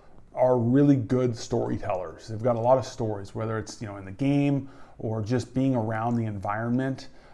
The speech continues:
um, people that they've come across in the game. There's just, there's always cool stories coming from guys that are involved in baseball. And I found that to be true for people in the whiskey industry as well. The, the way that they got into the industry and what their role is in the industry, and,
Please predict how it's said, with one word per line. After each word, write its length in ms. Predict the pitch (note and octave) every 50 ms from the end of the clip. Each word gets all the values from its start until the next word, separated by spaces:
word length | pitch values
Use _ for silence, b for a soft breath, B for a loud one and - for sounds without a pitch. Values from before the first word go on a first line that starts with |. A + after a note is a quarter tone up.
| b b
um, 200 | A2 G#2+ G#2 G2+ - -
people 400 | - - C3 B2 A2+ B2 A#2+ A2+
that 140 | A#2 A2+
they've 180 | A#2 A2+ G#2+ A2
come 180 | - - B2 B2
across 380 | A#2+ - A#2 A#2 A#2 G#2+ A2+
in 60 | A2
the 80 | A2 A2
game. 260 | G#2 A#2+ A2+ A2+ A2+
There's 160 | A2 A2+ A2
just, 220 | A#2+ C#3+ C3+ - -
there's 160 | B2+ B2+ C#3
always 220 | E3 F#3 E3+ -
cool 300 | - - - - C3+ B2+
stories 440 | A#2 - - A#2 A#2 A#2 A#2+ A#2 A#2
coming 280 | - - A#2 A#2 A#2 A2+
from 220 | A#2 A#2 A2+ A2
guys 340 | G2+ A2+ A2 A2 A2 G#2+ G#2
that 80 | A2+ A2
are 100 | A2 G#2+
involved 260 | G#2 G2+ G2+ G2+ G2+
in 80 | G#2 G2+
baseball. 500 | A2 B2 C3+ C3 - - E2+ - - b b b b b b b - - - - - - - - - -
And 120 | - A#2
I 40 | A2
found 300 | A2+ - D3 D3 D#3 C#3+
that 220 | C#3 B2 B2 -
to 80 | - A2
be 100 | A2+ A#2+
true 320 | A#2 - - - C#3 C3+
for 140 | C3+ C#4 G#2
people 240 | F#2 A#2 B2 A#2 A2+
in 40 | G#2+
the 60 | G#2+
whiskey 320 | G#2 B2+ D3 D3 - -
industry 380 | G#2+ G2 G2+ G#2 G2 - G#2 G2
as 120 | F#2 F#2
well. 380 | G2+ C3 C#3 A#2+ - - - B B B B B B B B B B - - -
The, 160 | - B2 B2 A#2
the 160 | - A#2 A2
way 180 | G#2+ A#2+ C3
that 160 | C#3 B2 B2 -
they 120 | B2 A#2+
got 260 | A2 A#2+ A2 A2 A2
into 240 | A#2+ C3 C3 A2 A2
the 100 | G#2 A2
industry 480 | A2 A2+ A#2 A#2+ A2 - - G#2+ G#2+ G2+
and 140 | G2+ G#2+
what 120 | A2+ B2 A#2+
their 140 | A#2+ A2+ G#2+
role 380 | G#2 A#2 B2 C3 C3 B2+ B2
is 120 | A#2 G#2 G#2+
in 120 | G#2+ G#2+
the 100 | G#2+ A2
industry, 460 | A2+ A2+ A2 G2 G2+ - A#2 G2+ F#2+
and, 160 | G2 F#2+ G2